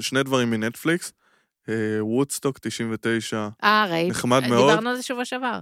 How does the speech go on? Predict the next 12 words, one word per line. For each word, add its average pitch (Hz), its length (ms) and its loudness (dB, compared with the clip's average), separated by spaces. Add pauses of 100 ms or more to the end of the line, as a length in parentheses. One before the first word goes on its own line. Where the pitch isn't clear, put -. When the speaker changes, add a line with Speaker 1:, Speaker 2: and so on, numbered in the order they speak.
Speaker 1:
אוקיי, 127 460 0
לא 117 140 0
הייתי, 110 260 -4
נכון, 107 360 -6
שם. 214 120 -8
Speaker 2:
ולא 269 160 6
האזנת 294 480 2
לפרק. 320 840 2 (340)
Speaker 1:
אה, 113 160 -2
לא 117 140 4
האזנתי 117 300 0
לסוף. - 460 -8